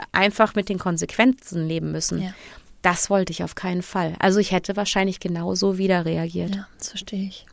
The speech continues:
Speaker 2: Die Tatsache, dass du dich alleine auf den Weg gemacht hast, nicht nur alleine im Sinne von, du hast niemanden eingeweiht,
Speaker 1: Mhm.
Speaker 2: zu Anfang zumindest keine, keine beste Freunde oder beste
Speaker 1: Mhm.
Speaker 2: Freunde, sondern auch gesagt, „Ich ziehe das alleine durch, ich möchte“,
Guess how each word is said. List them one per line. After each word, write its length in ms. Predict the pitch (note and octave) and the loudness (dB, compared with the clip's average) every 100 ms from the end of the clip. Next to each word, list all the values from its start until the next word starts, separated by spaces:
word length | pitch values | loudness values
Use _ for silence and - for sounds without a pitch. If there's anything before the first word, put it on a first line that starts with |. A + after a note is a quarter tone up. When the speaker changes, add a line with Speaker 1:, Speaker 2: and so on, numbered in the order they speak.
| _ - - - - - - | _ -20 -14 -14 -14 -16 -2
Speaker 2:
Die 60 | F#3+ | 0
Tatsache, 400 | - G#3 G3+ F#3+ | 2 2 2 2
dass 160 | F#3 | 2
du 80 | - | 0
dich 180 | F#3+ F#3+ | 0 2
alleine 400 | F3+ F#3 G3 E3+ | 4 8 8 6
auf 80 | - | 0
den 200 | D#3+ D#3 | -2 -2
Weg 120 | D#3+ | -2
gemacht 300 | D#3+ D#3 - | -4 -6 -6
hast, 160 | D#3+ | 0
nicht 140 | G3+ G3+ | 2 4
nur 100 | F3+ | 4
alleine 320 | E3+ F3+ G3+ | 4 2 4
im 100 | F#3 | 4
Sinne 220 | F#3 F#3 | 4 2
von, 340 | F#3 F3+ E3+ E3 | 2 -2 -2 -4
du 80 | F3 | -6
hast 120 | - | 2
niemanden 320 | G3 F#3 D#3 | 4 4 0
eingeweiht, 460 | E3+ F#3+ F#3 F#3+ G3+ | -2 0 2 4 6
Speaker 1:
Mhm. 180 | A3 - | 6 4
Speaker 2:
zu 140 | - E3 | -6 -2
Anfang 320 | F3+ - F3 | -2 -2 -4
zumindest 340 | F#3 F3 F3+ | -4 -4 -4
keine, 380 | - F3 F3 E3 | -4 -2 -2 -4
keine 140 | - F3 | -4 -6
beste 220 | F3 - | -6 -10
Freunde 320 | - F#3 F#3+ | -4 2 2
oder 160 | E3+ E3 | 2 -4
beste 300 | - E3 A3 G#3 | -6 2 6 8
Speaker 1:
Mhm. 160 | G#3+ | 8
Speaker 2:
Freunde, 480 | A3 - F3+ G3 F#3+ F#3+ - - - | 4 -2 2 2 2 -2 -12 -16 0
sondern 200 | F#3 E3 | 0 2
auch 180 | F#3 - | -2 -2
gesagt, 320 | F#3 F#3 F#3 - - - | -2 -2 -4 -14 -20 -12
„Ich 100 | - | -6
ziehe 120 | - G#3 | 2 4
das 60 | |
alleine 260 | F#3 G3 G3 | 4 4 4
durch, 200 | F#3 E3+ | 2 0
ich 100 | F3+ | 2
möchte“, 380 | F#3 - F3+ | 2 2 -4